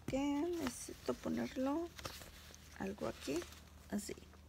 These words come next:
Espero que se mire bien porque esta luz no me está ayudando mucho. Ok, pues en estos tres días que le bordé,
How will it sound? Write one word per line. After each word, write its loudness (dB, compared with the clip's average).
Espero 2
que -2
se 0
mire 2
bien 2
porque -4
esta -2
luz 0
no 2
me 2
está -2
ayudando -2
mucho. -4
Ok, 10
pues 12
en 8
estos 2
tres 10
días 10
que 2
le 6
bordé, 8